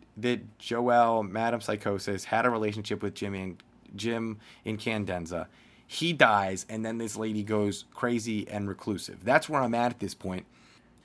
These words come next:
And we see that she is actually not smoking marijuana. She's smoking cocaine or freebasing cocaine or d-, doing whatever, making some kind of, you know, uh, yeah, I don't know, crack or something. I don't know. But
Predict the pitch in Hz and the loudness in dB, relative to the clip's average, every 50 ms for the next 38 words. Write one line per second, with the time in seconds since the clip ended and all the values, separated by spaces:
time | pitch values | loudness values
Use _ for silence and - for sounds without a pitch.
0 | - - - 147 151 151 151 151 147 139 - - 127 123 165 165 160 - - - | -10 -2 2 2 4 4 4 4 2 -2 -4 -8 -4 -2 0 0 0 0 0 0
1 | 185 - 180 165 156 143 131 - - 135 131 127 123 - - 117 110 139 147 147 | 0 0 0 2 2 0 0 0 0 0 0 0 0 -2 -4 -2 2 2 2 2
2 | - 131 113 135 170 190 196 - - 127 113 101 101 104 101 101 92 90 85 85 | 0 -2 0 0 0 0 -2 -2 -2 -2 -2 -2 -2 -2 -2 -2 -2 -2 -4 -4
3 | 87 90 104 123 127 - - 104 - - - 147 156 147 143 127 113 - 107 98 | -2 -2 -2 -4 -4 -4 -6 -6 -4 -2 0 0 0 2 0 -2 0 0 -2 -2
4 | - 117 104 101 104 104 107 110 98 - - 98 95 92 87 85 - - - 151 | 0 -2 -2 -2 -2 -2 -4 -4 -8 -12 -10 -8 -6 -6 -6 -8 -8 -4 -2 0
5 | 147 123 127 110 104 - 104 98 - - 104 95 - 107 98 101 107 107 92 78 | 0 0 0 -2 -2 -2 -4 -6 -4 -4 -4 -4 -4 -4 -4 -4 -4 -4 -6 -8
6 | - - _ - - - 107 104 123 139 135 123 107 104 104 104 104 104 107 104 | -10 -14 _ -12 -10 -8 -2 0 0 2 2 2 0 2 2 4 4 4 2 2
7 | 110 127 139 127 147 131 110 - - 120 110 107 117 107 104 101 95 87 - - | 2 2 2 0 -2 -4 -4 -4 -4 -4 -4 -2 -2 -2 -2 -2 -4 -6 -10 -12
8 | - - - - - - 62 98 107 98 92 95 90 - - - - - - - | -12 -12 -12 -12 -16 -14 -10 -8 -6 -6 -6 -8 -10 -12 -18 -20 -20 -20 -20 -20
9 | - - _ - - - - - - - - 107 107 92 98 95 82 78 78 - | -20 -20 _ -20 -16 -14 -14 -12 -12 -6 0 0 2 2 2 0 -4 -6 -12 -14
10 | - - - - 101 101 98 - - 90 - 131 123 117 101 95 - - - - | -16 -8 -2 2 2 2 2 0 -2 0 2 2 2 2 -2 -4 -6 -10 -4 0
11 | 120 123 104 - - _ _ - - - - - - - - 135 120 - - _ | 2 2 2 0 -6 _ _ -20 -20 -20 -20 -20 -20 -16 -12 -12 -12 -12 -14 _
12 | _ _ - - - 180 175 165 - | _ _ -6 2 8 8 8 8 6